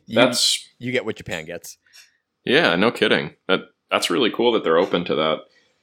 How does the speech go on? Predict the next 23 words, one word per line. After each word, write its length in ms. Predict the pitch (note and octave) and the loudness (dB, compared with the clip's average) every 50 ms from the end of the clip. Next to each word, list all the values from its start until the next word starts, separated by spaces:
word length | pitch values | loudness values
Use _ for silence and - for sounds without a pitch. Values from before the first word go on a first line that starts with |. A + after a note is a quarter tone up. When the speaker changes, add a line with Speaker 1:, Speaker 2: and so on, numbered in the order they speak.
| _ _ _ _ _ _ _ _ _ _ _ - | _ _ _ _ _ _ _ _ _ _ _ -6
Speaker 2:
That 260 | - D#2 F#2 F2+ E2+ | 0 4 4 6 6
Speaker 1:
And 160 | E2+ E2+ E2+ - | 4 2 0 -2
Speaker 2:
was 280 | E3+ F#3 G#3+ G3+ - - | -2 -2 -4 -4 -6 -6
kind 200 | - F3+ F3+ F3 | -6 -6 -4 -4
of 80 | E3 D3 | -4 -6
an 120 | D3 C#3 | -4 -4
offhanded 500 | B2+ A#2+ A#2 - - A#2+ F#2+ F2+ F#2 E2 | -4 -6 -6 -4 -4 -6 -4 -4 -6 -10
comment, 360 | - - E2+ D2+ D#2 - - _ | -10 -12 -12 -12 -12 -16 -20 _
though. 240 | - - - - _ _ _ _ _ _ _ - | -18 -16 -16 -18 _ _ _ _ _ _ _ -4
Like, 260 | B2+ A#2+ B2 - - | -4 -4 -4 -4 -10
like, 320 | D3 C3+ G#2+ G#2 G2+ - - | -8 -4 -4 -4 -6 -4 -2
Speaker 1:
Sure. 180 | - A2 F#2 | 2 4 4
Speaker 2:
I, 100 | E2+ - - | 4 2 0
I 100 | A#2 B2 | -4 -4
don't 240 | C#3 C#3 C3+ C#3 - | -4 -4 -6 -8 -8
think 220 | - D3+ D3 - | -8 -8 -6 -4
that 120 | C#3+ B2 - | -4 -4 -4
was 160 | B2 A2+ A#2+ | -4 -4 -4
an 80 | B2 A2+ | -6 -6
official 360 | G#2+ - B2+ A2+ - - A2+ | -6 -6 -6 -8 -6 -8 -10
statement. 580 | - - - G#2+ A2 - - F#2+ F#2 F#2+ F#2 _ _ _ _ _ _ _ _ _ _ - | -10 -6 -4 -4 -4 -4 -8 -10 -12 -12 -12 _ _ _ _ _ _ _ _ _ _ -6
Uh, 240 | G#2 G2+ G2+ F#2+ F#2 _ _ - | -4 -2 -2 -2 -4 _ _ -8
but, 320 | G3 F3+ C#3 A2+ - _ | -6 -4 -4 -4 -6 _